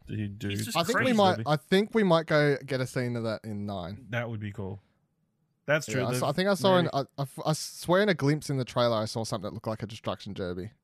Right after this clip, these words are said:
Speaker 3: and I'm like, maybe they're going to, like, get Tyrese and he's actually doing destru-, maybe he's brought the derby or something. You know,
Speaker 1: Mm.
Speaker 3: I don't know.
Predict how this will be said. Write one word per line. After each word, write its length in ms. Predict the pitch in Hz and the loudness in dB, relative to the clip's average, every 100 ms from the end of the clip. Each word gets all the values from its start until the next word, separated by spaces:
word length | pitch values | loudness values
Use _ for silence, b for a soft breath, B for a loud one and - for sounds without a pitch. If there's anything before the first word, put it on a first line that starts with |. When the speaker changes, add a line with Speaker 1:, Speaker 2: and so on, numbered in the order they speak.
| - | -6
Speaker 3:
and 120 | 117 | -4
I'm 80 | 110 | -2
like, 160 | 110 - | -4 -6
maybe 240 | 123 131 123 | -2 -2 0
they're 120 | 123 | -2
going 240 | 117 113 | 0 -2
to, 120 | 113 101 | -4 -6
like, 140 | 92 - | -6 -6
get 180 | 95 87 | -10 -6
Tyrese 580 | 101 104 98 101 - - | -2 -2 -2 -6 -12 -10
and 120 | 120 113 | -6 -4
he's 120 | 113 | -4
actually 240 | 104 107 | -6 -8
doing 180 | 107 104 | -8 -8
destru-, 160 | - - | -8 -10
maybe 240 | - 143 160 | 0 4 6
he's 140 | 160 | 4
brought 300 | - 117 123 | 2 -2 0
the 100 | 127 | -2
derby 340 | 123 135 139 139 | 0 2 2 0
or 80 | |
something. 340 | 131 139 143 139 b b b b | -2 -2 -2 -4 b b b b
You 140 | 123 120 | -4 0
know, 160 | 127 | 0
Speaker 1:
Mm. 180 | 104 101 | -2 -4
Speaker 3:
I 20 | |
don't 100 | 110 | -6
know. 240 | 107 101 | -4 -6